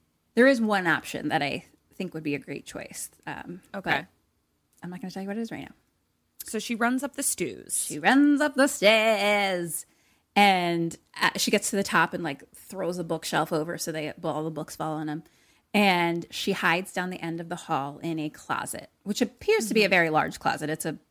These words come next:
Speaker 1: storage space closet.
Speaker 2: Okay.
Speaker 1: And she's, um, scared. The door is locked. She locks the door. She's
Speaker 2: Okay.
Speaker 1: terrified, obviously.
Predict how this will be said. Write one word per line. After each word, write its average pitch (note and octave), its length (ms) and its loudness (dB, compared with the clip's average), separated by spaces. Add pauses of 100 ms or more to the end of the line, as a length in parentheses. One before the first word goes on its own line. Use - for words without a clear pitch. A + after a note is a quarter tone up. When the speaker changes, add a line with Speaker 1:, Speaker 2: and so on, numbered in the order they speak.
(140)
Speaker 1:
storage - 520 -4
space - 320 -6
closet. - 440 -10 (680)
Speaker 2:
Okay. F3+ 200 -2 (1120)
Speaker 1:
And F3 800 2 (1040)
she's, F#3 800 -2 (1400)
um, E3+ 540 -2 (800)
scared. E3+ 520 0 (240)
The G#3+ 100 6
door G#3 160 6
is G3+ 120 0
locked. E3+ 240 2
She F#3 120 -4
locks F3 200 -4
the F#3 60 -6
door. D#3 220 -6 (840)
She's - 160 -4
Speaker 2:
Okay. E3+ 120 4
Speaker 1:
terrified, D#3+ 400 4
obviously. F#3 540 -2